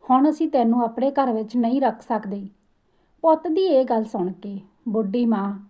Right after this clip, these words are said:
ਜਿਸ ਦੀਆਂ ਚਾਰ-ਚਾਰ ਧੀਆਂ ਸਨ, ਹੈਰਾਨ ਰਹਿ ਗਈ।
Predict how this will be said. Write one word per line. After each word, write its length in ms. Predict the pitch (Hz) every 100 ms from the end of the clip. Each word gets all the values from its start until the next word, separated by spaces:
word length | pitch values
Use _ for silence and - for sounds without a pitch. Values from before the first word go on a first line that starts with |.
| _ _ -
ਜਿਸ 200 | 240 240
ਦੀਆਂ 220 | 277 277
ਚਾਰ-ਚਾਰ 640 | 262 254 240 247 262 233
ਧੀਆਂ 300 | 226 247 220
ਸਨ, 280 | 202 202 208 196 _ _ 254
ਹੈਰਾਨ 360 | 240 240 269
ਰਹਿ 180 | 214 220
ਗਈ। 220 | 208 196